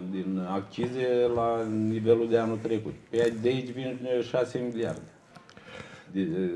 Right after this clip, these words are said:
gaura aia despre care tot vorbim. Dom'le, nu, orice ministru are, uh,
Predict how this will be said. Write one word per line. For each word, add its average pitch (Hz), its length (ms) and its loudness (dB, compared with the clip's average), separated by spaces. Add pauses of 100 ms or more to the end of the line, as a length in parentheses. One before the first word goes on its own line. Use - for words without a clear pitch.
(160)
gaura 92 400 8
aia 82 140 2
despre 80 360 -4
care 87 160 -4
tot 85 220 -6
vorbim. 85 300 -6 (840)
Dom'le, 113 240 -2 (540)
nu, 101 220 2 (720)
orice 110 280 4
ministru 107 560 6
are, 117 460 4 (100)
uh, 104 240 0